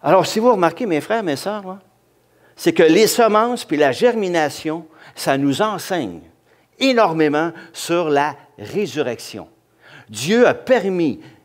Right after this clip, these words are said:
ça c'est ton, je trouve ça son plan merveilleux, Dieu a permis qu'au travers juste l'ensemencement et la germination,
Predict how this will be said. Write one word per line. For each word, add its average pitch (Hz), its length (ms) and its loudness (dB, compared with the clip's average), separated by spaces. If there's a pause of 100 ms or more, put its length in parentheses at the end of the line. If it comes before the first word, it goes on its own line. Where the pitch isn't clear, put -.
(120)
ça 170 180 -6
c'est 113 180 -6
ton, 107 240 -4
je 101 260 -12
trouve 113 180 -10
ça 131 160 -4
son 104 240 -6
plan 104 240 -8
merveilleux, 120 580 -6 (320)
Dieu 135 240 2
a 135 60 4
permis 151 540 -4 (160)
qu'au 113 160 -2
travers 120 440 -2
juste - 400 -4 (1120)
l'ensemencement 156 880 -4 (500)
et 98 100 -10
la 104 140 -4
germination, 113 800 -8